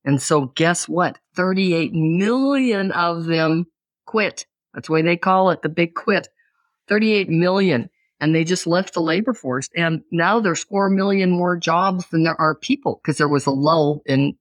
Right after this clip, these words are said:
people after the baby boomers. And so that all made perfect sense to me because now they're getting unemployment and the stimulus package, which I was just so thrilled about for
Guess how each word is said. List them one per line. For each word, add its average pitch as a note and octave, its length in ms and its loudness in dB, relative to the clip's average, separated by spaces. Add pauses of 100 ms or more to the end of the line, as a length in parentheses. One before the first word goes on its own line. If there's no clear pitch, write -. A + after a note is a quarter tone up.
people - 380 0 (100)
after C3+ 280 0
the C3+ 80 0
baby G3 320 2
boomers. A#2+ 420 -4 (640)
And E3 140 -2
so F3+ 260 -2
that G#3+ 220 0
all D4 180 0
made E3+ 360 0 (260)
perfect B3 380 -2
sense A3+ 340 -2
to - 120 -2
me C3 200 4
because E3+ 540 -2 (640)
now F#3+ 540 2
they're E3+ 160 0
getting E3 320 0
unemployment D#3 800 0 (240)
and D#3+ 180 0
the F3+ 60 2
stimulus F#3+ 600 0
package, C#3 520 -4
which - 360 -2
I D3+ 80 2
was D3+ 180 2
just G3 220 -2
so G#3+ 180 2
thrilled G3+ 400 -2
about B2 380 -2
for C#3 200 0